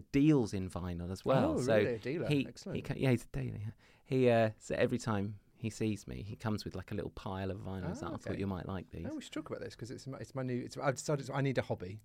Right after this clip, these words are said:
Speaker 2: basically,
Speaker 1: Yeah.
Speaker 2: which is not writing because
Speaker 1: Or,
Speaker 2: I don't
Speaker 1: or, <laughs> yeah, self-flagellation.
Speaker 2: Yeah, or self-flagellation. Is that what we're calling it now?
Speaker 1: Yeah.
Speaker 2: Yeah.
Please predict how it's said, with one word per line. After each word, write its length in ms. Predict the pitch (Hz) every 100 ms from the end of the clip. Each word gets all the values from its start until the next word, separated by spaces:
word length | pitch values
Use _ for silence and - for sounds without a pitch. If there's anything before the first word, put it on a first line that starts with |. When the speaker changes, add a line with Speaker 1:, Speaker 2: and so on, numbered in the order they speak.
| -
Speaker 2:
basically, 360 | 95 - - 107
Speaker 1:
Yeah. 120 | 71
Speaker 2:
which 140 | -
is 100 | 110
not 360 | 110 - - - - - - - - - - - -
writing 480 | 143 151 101 104 92
because 480 | - 110 110 - 151
Speaker 1:
Or, 180 | 92 95
Speaker 2:
I 40 |
don't 160 | 95 104
Speaker 1:
or, 220 | 104 107 - - _ _ _
<laughs> 500 | _ - - - _ 113
yeah, 180 | 92 85 -
self-flagellation. 960 | - 104 98 - 95 92 104 98 - -
Speaker 2:
Yeah, 60 | 107
or 80 |
self-flagellation. 1400 | 101 107 95 - - _ - 120 117 117 104 104 107 107
Is 100 | 101
that 60 | 156
what 80 | 151
we're 100 | 147
calling 300 | 170 156 104
it 60 | 87
now? 100 | 101
Speaker 1:
Yeah. 260 | 127 104 87
Speaker 2:
Yeah. 120 | 98